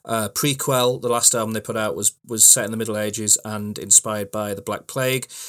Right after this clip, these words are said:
This album is set in sort of the early nineteen hundreds and is inspired by the fall of an empire. And, um, it's pretty, pretty great, pretty good. So I'd recommend people go out and listen to Impera by Ghost as well. Um,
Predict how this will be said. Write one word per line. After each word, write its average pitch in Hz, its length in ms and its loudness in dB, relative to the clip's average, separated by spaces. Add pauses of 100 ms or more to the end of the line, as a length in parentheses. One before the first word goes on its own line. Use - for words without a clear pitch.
(200)
This 147 180 8
album 127 340 4
is 117 120 8
set 117 240 4
in 117 160 -2
sort 107 220 2
of 107 60 -6
the 127 120 2
early 127 180 4
nineteen 117 320 0
hundreds 107 500 2
and 110 160 -6
is 104 160 0
inspired 110 460 2
by 104 140 -2
the - 80 -8
fall 120 500 0
of 110 100 -6
an 107 120 -2
empire. 104 580 -6 (460)
And, 107 280 -8
um, 101 480 -4 (640)
it's - 100 -4
pretty, 165 520 -2 (220)
pretty 156 260 -2
great, 120 440 0
pretty 127 220 -4
good. 110 300 0
So 110 200 4
I'd 107 60 -2
recommend 113 340 -4
people 110 220 -10
go 110 120 -4
out 107 120 -2
and 101 80 -8
listen 113 180 -2
to - 160 2
Impera 107 460 -6
by 101 160 -8
Ghost 104 400 -4
as 110 100 -6
well. 101 380 -6
Um, 104 400 -8